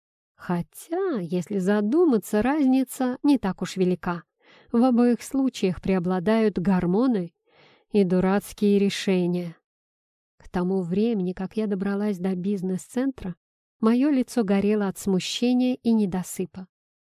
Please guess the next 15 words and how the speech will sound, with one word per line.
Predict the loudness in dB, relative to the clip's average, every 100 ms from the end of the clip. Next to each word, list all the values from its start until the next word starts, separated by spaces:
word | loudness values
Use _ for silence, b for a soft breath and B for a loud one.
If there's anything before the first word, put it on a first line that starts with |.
| _ _ _ 0
В |
зеркале | 2 2 2 0 2 2
лифта | 2 0 -2 -4 -6 _
отражалась | -4 -2 0 0 0 0 0 0
бледная | 0 0 0 -2 -2
девушка | -2 -2 -2 -6 -8
с | -6
лихорадочно | -6 -4 -4 -4 -4 -2
блестящими | -2 -2 -4 -4 -4 -4 -4 -2
глазами | -2 -2 -2 -2 -2 -4 -8 _ _ 2
и | 4
нервно | 4 2 2 2
закушенной | 2 0 0 -2 0 2 2
нижней | 2 0 -2 0
губой. | 0 0 -4 -6